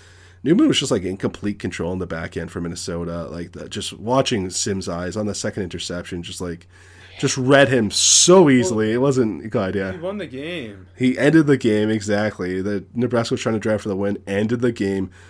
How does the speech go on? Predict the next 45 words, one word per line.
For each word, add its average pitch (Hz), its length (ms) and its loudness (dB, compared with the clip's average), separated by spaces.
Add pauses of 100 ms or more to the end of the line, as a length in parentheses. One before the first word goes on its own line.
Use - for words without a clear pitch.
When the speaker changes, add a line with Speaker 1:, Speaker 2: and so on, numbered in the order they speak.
(220)
Speaker 1:
played 131 220 2
it 113 80 2
so 110 180 0
beautifully. 90 420 -4
It 95 60 -2
made 104 160 0
it 101 40 0
look 98 140 -4
so 101 160 -4
Speaker 2:
Hit 92 80 -4
Speaker 1:
ridiculously 85 600 -8
easy. 82 460 -12 (640)
Speaker 2:
Um, 107 600 -16 (560)
yeah, 160 200 -2
and 156 80 -6
I 147 40 -6
think 170 200 -14
that, 143 180 -8
that 143 200 -6
that's 147 200 -6
the 156 80 -20
thing 165 160 -12
about 151 140 -10
Tyler 139 240 -8
Nubin's 120 340 -14
game. 120 240 -10
It's 107 140 -16
like 101 280 -14
the 120 200 -10
instincts 113 560 -14
in 113 80 -16
the 107 140 -14
eyes 104 360 -14
are 101 140 -12
what 98 100 -14
really 104 240 -14
Speaker 1:
Yeah. - 60 -12
Speaker 2:
stands 101 360 -14
out, 107 160 -12
and 113 520 -14
this 110 160 -16
game 113 160 -14
perfectly 107 460 -18
showcased 95 600 -20
that. 82 160 -18